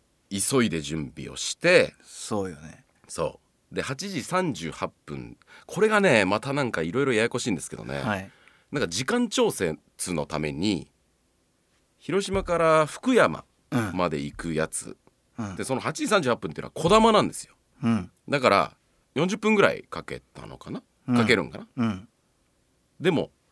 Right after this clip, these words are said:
Speaker 1: 次ののぞみに乗ったら、
Speaker 2: うん。
Speaker 1: 意外とそれこそ十分後ぐらいに着く感じだったんです。
Speaker 2: あー、なるほどね。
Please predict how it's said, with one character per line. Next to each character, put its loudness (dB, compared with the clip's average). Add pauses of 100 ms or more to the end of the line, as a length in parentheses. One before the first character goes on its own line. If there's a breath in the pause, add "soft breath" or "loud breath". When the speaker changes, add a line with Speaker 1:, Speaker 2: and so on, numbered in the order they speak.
(160)
Speaker 1:
次 -2
の 2
の -2
ぞ 2
み 4
に 2
乗 2
っ -4
た 0
ら、 0 (100)
Speaker 2:
う -2
ん。 0
Speaker 1:
意 0
外 8
と -4
そ 4
れ 4
こ -2
そ 0
十 -2 (140)
分 2
後 0 (240)
ぐ 2
ら 8
い 2
に -8 (560)
着 0
く -2
感 -4
じ -10
だ -10
っ -16
た -20
ん -20
で -20
す。 0
Speaker 2:
あ 4
ー、 4
な 2
る 0
ほ 0
ど 2
ね。 -4